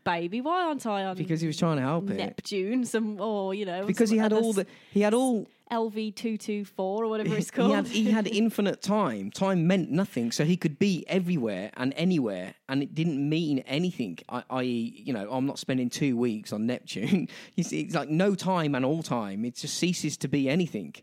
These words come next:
Speaker 2: So he could be anywhere and
Speaker 1: Yeah.
Speaker 2: everywhere, and he was.
Speaker 1: In, when you say
Speaker 2: That's
Speaker 1: space
Speaker 2: what
Speaker 1: and time, why would you hang out on Earth if you could
Speaker 2: 'Cause he
Speaker 1: go
Speaker 2: could
Speaker 1: anywhere <laughs> in space?
Speaker 2: 'Cause he did. He went everywhere.
Speaker 1: <laughs>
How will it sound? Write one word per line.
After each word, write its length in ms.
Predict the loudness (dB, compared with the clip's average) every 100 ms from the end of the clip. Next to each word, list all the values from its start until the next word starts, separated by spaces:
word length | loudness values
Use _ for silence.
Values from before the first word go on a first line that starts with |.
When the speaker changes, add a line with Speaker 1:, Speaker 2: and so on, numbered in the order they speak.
| _
Speaker 2:
So 140 | -2 0
he 60 | 0
could 180 | 0 2
be 300 | 2 2 0
anywhere 420 | 2 2 2 2
and 100 | 0
Speaker 1:
Yeah. 80 | 0
Speaker 2:
everywhere, 380 | -2 0 0 -2
and 100 | -4 -4
he 80 | -2
was. 460 | -2 -2 -8 -14 -6
Speaker 1:
In, 220 | -6 -6 -6
when 140 | -6 -4
you 80 | -4
say 160 | -2
Speaker 2:
That's 200 | -2 -2
Speaker 1:
space 240 | 0 0 -2
Speaker 2:
what 60 |
Speaker 1:
and 80 | -6
time, 580 | -6 -6 -6 -6 -8 -10 _ _ -8
why 300 | -4 -2 -2
would 240 | -2 -2
you 220 | -2 -2
hang 300 | -4 -6 -4
out 140 | -4 -4
on 120 | -2
Earth 380 | -2 -2 -4 -6
if 160 | -8 -8
you 80 | -10
could 240 | -10 -10 -6
Speaker 2:
'Cause 120 | -2
he 60 | 0
Speaker 1:
go 60 | 2
Speaker 2:
could 80 |
Speaker 1:
anywhere 280 | 0 0 -2
<laughs> 120 | -2
in 100 | -4
space? 480 | -4 -4 -2 -2 -2
Speaker 2:
'Cause 160 | -2 -2
he 100 | 0
did. 420 | 2 2 0 -4 -14 -8 -2
He 60 |
went 180 | 0 0
everywhere. 720 | 2 0 2 2 0 -4 -12 -20 -20
Speaker 1:
<laughs> 100 | -12